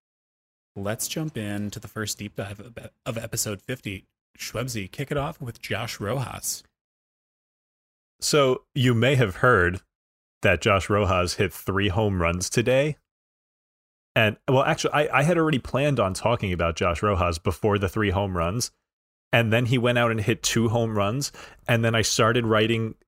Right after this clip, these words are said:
Speaker 2: like, this note, uh, the, the, like, this blurb about how he had hit two home runs and now I feel like a jerk and a bandwagon guy. And then he hit another home run. Uh, it's, w-, uh, when something like this happens,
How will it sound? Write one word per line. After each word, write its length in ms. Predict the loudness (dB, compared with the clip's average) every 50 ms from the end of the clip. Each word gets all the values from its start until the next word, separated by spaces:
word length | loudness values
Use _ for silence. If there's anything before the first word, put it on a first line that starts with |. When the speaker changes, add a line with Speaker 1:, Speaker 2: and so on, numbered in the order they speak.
| _ _ 0 2
Speaker 2:
like, 240 | 2 2 0 -2 -8
this 440 | -10 -4 0 0 0 2 0 -2 -2
note, 460 | -2 -2 0 2 2 2 0 0 0
uh, 120 | 0 0
the, 160 | 0 0 -2
the, 340 | -4 -4 -4 -4 -4 -4 -4 -4 -2
like, 280 | 0 0 0 -2 -6 -10
this 240 | -4 -2 0 0 0
blurb 580 | -2 -2 0 2 2 2 2 2 0 0 -2 -2
about 380 | 0 0 2 2 2 0 0
how 380 | -2 -2 0 2 2 2 0 0
he 140 | 0 0 0
had 120 | 0 2
hit 180 | 0 0 -2 -2
two 220 | -4 -4 -2 -2
home 240 | -2 -4 -4 -4 -4
runs 300 | -2 -2 -2 -4 -4 -4
and 80 | -2
now 160 | -2 -2 -2 -2
I 60 | -2
feel 180 | -2 -2 -2
like 180 | 0 -2 -2 -4
a 40 | -8
jerk 360 | -6 -4 -2 -2 -2 -2 -2
and 80 | -4 -6
a 40 |
bandwagon 580 | -2 -2 -2 -2 0 -2 -2 -2 -2 -2 -4 -2
guy. 240 | -2 0 0 0 0 -4 -12 -20 -12 -6
And 140 | -4 0 0
then 80 | 2 2
he 80 | 2
hit 120 | 2 2 0
another 400 | 0 0 0 0 0 0 0 0
home 280 | 0 0 -2 0 0
run. 240 | 0 -2 -2 -4 -8 -10 _ _ _ _ _ _ _ _ _ _
Uh, 60 | 0 0
it's, 400 | 2 2 0 -2 -2 -4 -6 -10 -10 -14 -16 _ _ _ _ _ _ _ -4
w-, 260 | -4 -2 0 0 0
uh, 40 | 0
when 240 | 2 2 0 0 2
something 320 | 0 -2 0 0 0 0
like 160 | 0 -2 0 -2
this 140 | -2 -2
happens, 520 | 0 0 0 0 0 -2 -2 -4 -4 -6